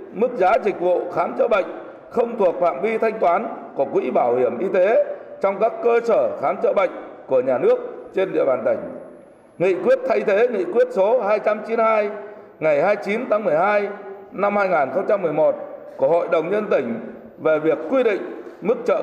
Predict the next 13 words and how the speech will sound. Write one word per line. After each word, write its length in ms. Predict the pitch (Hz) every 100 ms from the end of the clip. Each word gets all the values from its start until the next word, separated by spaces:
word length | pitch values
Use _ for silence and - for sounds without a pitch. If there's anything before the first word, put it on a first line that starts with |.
| -
cấp 120 | 277 - -
ngày 200 | 151 135 123
công 160 | 208 208
lao 120 | 202
động, 360 | 196 - - - - -
tiền 160 | 143
ăn 360 | 190 208 196 - - -
cho 100 | 190
dân 200 | 202 196
quân 140 | 208 202 - - -
làm 260 | 143 135
nhiệm 140 | 135 131
vụ 160 | 156